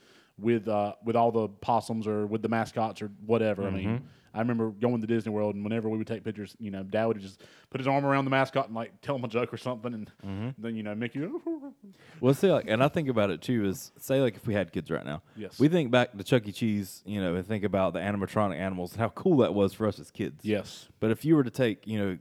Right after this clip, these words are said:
Speaker 2: kids that would be our age of kids, if we had kids two, one now, and they saw that exact same thing,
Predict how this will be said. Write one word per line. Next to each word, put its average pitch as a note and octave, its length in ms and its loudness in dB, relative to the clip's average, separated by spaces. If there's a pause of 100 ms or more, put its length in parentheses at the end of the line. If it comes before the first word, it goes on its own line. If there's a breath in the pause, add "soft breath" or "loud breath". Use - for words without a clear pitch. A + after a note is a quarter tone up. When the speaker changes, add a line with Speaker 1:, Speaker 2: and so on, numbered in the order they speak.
(140)
Speaker 2:
kids A#2 260 -2
that F#2+ 140 -4
would G2+ 120 -4
be G2 140 0
our G2+ 220 2
age F2+ 200 -6
of E2+ 140 -14
kids, G2 240 -6
if E2+ 120 -14
we F#2 60 -6
had F2+ 180 -6
kids G2+ 340 -4 (120)
two, G2 340 -4
one F#2+ 220 -4
now, F#2 300 -2
and F2 120 -8
they E2+ 80 -6
saw G2+ 260 -2
that F#2 180 -2
exact E2+ 380 -6
same G#2 160 -8
thing, B2 280 -4